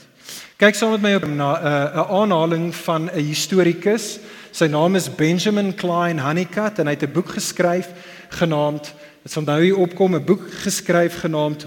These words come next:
Work Without End. Nou, hierdie is nie 'n Christenboek nie. Ek dink nie Honeycutt self is 'n Christen nie. Hoor wat sê hy.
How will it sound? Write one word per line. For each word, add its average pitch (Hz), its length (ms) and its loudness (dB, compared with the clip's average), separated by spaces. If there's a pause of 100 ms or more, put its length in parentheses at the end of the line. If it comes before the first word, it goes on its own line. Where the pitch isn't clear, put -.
Work 170 580 0 (500)
Without 151 640 -2 (100)
End. 143 460 -2 (260)
Nou, 160 140 2
hierdie 170 180 6
is 196 80 2
nie 240 100 6
'n 208 60 6
Christenboek 180 720 0
nie. 139 100 0
Ek 131 280 -6
dink 185 220 0
nie 202 200 2
Honeycutt 160 500 0
self 208 360 -2
is 180 120 -8
'n 147 40 -10
Christen 175 480 -6
nie. 127 160 -8 (320)
Hoor 165 220 2
wat 185 180 0
sê 151 240 -2
hy. 113 300 -6